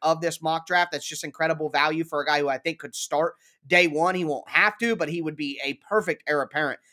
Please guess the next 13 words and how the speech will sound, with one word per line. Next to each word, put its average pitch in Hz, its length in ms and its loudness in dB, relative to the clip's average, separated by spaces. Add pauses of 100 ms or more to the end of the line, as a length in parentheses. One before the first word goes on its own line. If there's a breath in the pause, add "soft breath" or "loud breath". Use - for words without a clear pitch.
(140)
for 180 240 2
Ben 151 240 2
Jones 156 300 0
at - 80 -16
center 151 320 0
and 143 80 -8
could 110 120 -10
push 156 340 -2
to 127 100 -16
start 147 400 0
at 139 240 4
left 139 260 0
guard 139 280 2